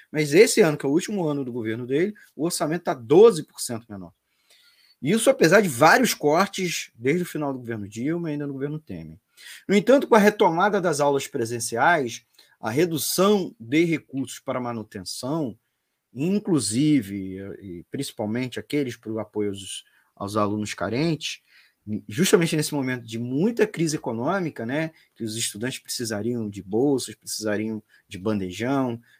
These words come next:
precisariam, é, de outras formas de apoio,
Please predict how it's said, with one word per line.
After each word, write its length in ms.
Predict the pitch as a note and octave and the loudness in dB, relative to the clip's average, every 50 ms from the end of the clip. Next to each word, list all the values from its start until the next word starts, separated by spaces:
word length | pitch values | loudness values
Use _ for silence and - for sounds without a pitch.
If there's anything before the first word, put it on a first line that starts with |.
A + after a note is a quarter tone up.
| _ _ | _ _
precisariam, 720 | - G#2 - - A#2 G#2+ A2 G#2+ G2+ G#2+ A2+ A#2 A2 G#2+ - _ _ _ _ _ _ _ _ _ _ | -10 -8 -6 -6 -4 -2 -2 -2 0 0 -2 -2 -4 -6 -8 _ _ _ _ _ _ _ _ _ _
é, 320 | - G#2 G#2+ G#2+ G#2 G2+ G2+ | -4 -2 0 0 0 -2 -4
de 120 | G2+ G#2+ | -4 -2
outras 280 | A#2 C3 C3+ - B2+ - | -2 -2 -2 -4 -6 -8
formas 580 | - - - A2+ A#2 A#2 A2+ A2 G#2+ G#2 G2+ | -6 0 2 4 4 4 2 0 -4 -6 -6
de 160 | G2 G#2 - A2+ | -6 -4 -2 -2
apoio, 680 | G#2+ - _ - - B2 C3+ C#3 C3 G#2+ G#2 G2 G2 | -2 -2 _ -2 2 6 8 8 8 8 4 0 -4